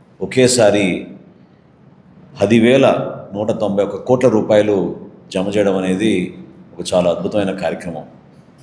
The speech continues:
ఇందులో మీ అందరికీ బాగా తెలుసు,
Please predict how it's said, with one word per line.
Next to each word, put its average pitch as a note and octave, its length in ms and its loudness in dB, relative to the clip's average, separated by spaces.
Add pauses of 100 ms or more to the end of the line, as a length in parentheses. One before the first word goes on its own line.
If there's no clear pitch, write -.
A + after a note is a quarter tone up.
(600)
ఇందులో C#3+ 340 6 (1700)
మీ F#2+ 60 2
అందరికీ A2+ 300 4
బాగా G2+ 260 4
తెలుసు, G2 500 -4